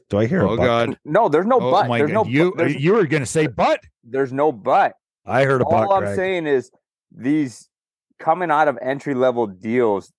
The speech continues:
Speaker 3: the lack of bridge deals now is what is surprising to me.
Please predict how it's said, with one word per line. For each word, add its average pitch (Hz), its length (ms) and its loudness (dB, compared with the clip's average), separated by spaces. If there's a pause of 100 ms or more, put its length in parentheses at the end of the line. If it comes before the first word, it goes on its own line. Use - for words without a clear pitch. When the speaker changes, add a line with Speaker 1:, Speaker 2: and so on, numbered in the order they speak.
Speaker 3:
the 110 380 -4
lack 113 580 2
of 101 240 -4
bridge 117 360 0
deals 95 360 -2
now 92 400 0
is 92 240 -4
what 98 240 0
is 92 140 -4
surprising 95 640 -2
to 80 40 -14
me. 78 160 -18